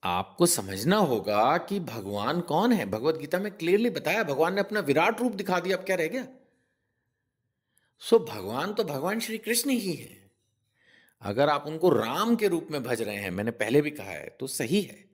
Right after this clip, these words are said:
अगर आप उनको नारायण विष्णु रूप में भज रहे हैं तो सही है, नरसिंह देव रूप में भज रहे हैं, सही। यानी भगवान के कुछ मुख्य रूप हैं, विस्तार हैं, बलराम जी का विस्तार है, सही है। लेकिन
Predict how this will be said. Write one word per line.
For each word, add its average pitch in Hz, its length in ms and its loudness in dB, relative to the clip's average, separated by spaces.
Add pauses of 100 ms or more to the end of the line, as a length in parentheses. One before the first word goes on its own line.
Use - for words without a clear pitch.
(640)
अगर 117 220 2
आप 143 180 0
उनको 151 220 -4
नारायण 123 600 4
विष्णु 131 380 -6
रूप 190 220 -4
में 165 140 -8
भज 117 180 -8
रहे 208 140 -4
हैं 165 120 -4
तो 165 120 -12
सही 170 280 -8
है, 127 100 -6
नरसिंह 131 440 -8
देव 196 180 0
रूप 175 220 -4
में 160 120 -4
भज 117 160 -2
रहे 131 140 2
हैं, 143 80 -4
सही। 175 240 -4 (520)
यानी 190 160 4
भगवान 123 400 -2
के 208 100 -2
कुछ 208 260 -6
मुख्य 226 560 -4 (360)
रूप 196 380 4
हैं, 117 260 -6
विस्तार 170 520 0
हैं, 90 280 -8
बलराम 131 420 2
जी 156 100 0
का 151 120 0
विस्तार 120 440 -4
है, 85 80 -2
सही 190 380 -6
है। 98 120 -8 (1160)
लेकिन 175 580 0